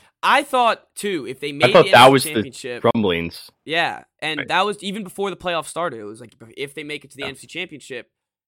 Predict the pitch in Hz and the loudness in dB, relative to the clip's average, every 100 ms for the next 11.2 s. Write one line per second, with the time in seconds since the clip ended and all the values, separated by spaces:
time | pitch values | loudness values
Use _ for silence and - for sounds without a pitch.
0 | _ 127 - 135 123 120 107 117 160 117 | _ -18 -14 -14 -14 -14 -14 -10 -8 -8
1 | - _ _ _ _ - 160 143 208 262 | -12 _ _ _ _ -8 -4 0 0 -2
2 | 233 185 160 175 156 190 185 120 113 147 | -8 -10 -8 -10 -8 -6 -6 -8 -12 -10
3 | 190 214 240 226 180 165 151 151 147 147 | -6 -4 -6 -6 -2 0 0 -4 -6 -10
4 | - _ _ _ _ _ _ _ - - | -18 _ _ _ _ _ _ _ -20 -8
5 | 151 202 147 104 95 131 _ _ _ _ | 0 0 0 -10 -18 -20 _ _ _ _
6 | _ _ 80 82 73 69 71 82 - _ | _ _ -12 -8 -6 -6 -6 -8 -10 _
7 | - 170 214 147 117 156 156 - 151 160 | -6 0 0 0 -4 -8 -10 -12 -4 0
8 | 208 202 165 147 - _ - 151 - - | 0 -2 -8 -12 -16 _ -18 -16 -16 -10
9 | 139 156 165 170 143 127 139 - 151 143 | -4 -4 -4 -10 -14 -14 -14 -14 -12 -12
10 | 131 - - 135 127 127 107 127 117 101 | -14 -16 -16 -14 -10 -12 -12 -12 -12 -12
11 | 101 120 | -14 -14